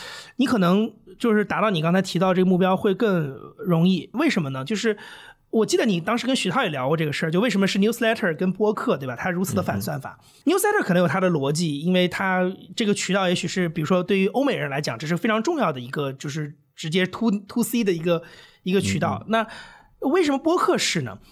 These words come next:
Speaker 1: 我的理解是这样，我觉得它一定不，不完全是非常的这个逻辑严密，但我就说一下我的直观感受吧。就是我觉得它跟声音这个载体有非常大的关系。就是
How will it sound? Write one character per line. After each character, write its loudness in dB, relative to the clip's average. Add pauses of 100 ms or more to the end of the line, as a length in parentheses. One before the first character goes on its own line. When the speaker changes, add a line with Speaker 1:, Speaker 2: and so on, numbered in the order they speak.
(100)
Speaker 1:
我 0
的 2
理 2
解 2
是 -2
这 -2
样， -4
我 2
觉 2
得 0
它 -2
一 -2
定 2
不， -2
不 -2
完 2
全 -2
是 -2
非 -2
常 -2
的 2
这 -2
个 0
逻 0
辑 2
严 0
密， -2
但 2
我 0
就 0
说 0
一 2
下 2
我 -2
的 -4
直 -6
观 0
感 -8
受 -12
吧。 -14
就 -6
是 0 (300)
我 2
觉 2
得 0
它 -2
跟 2
声 0
音 4
这 2
个 2
载 -4
体 -4
有 -2
非 -4
常 -2
大 -2
的 -8
关 -10
系。 -16
就 0
是 0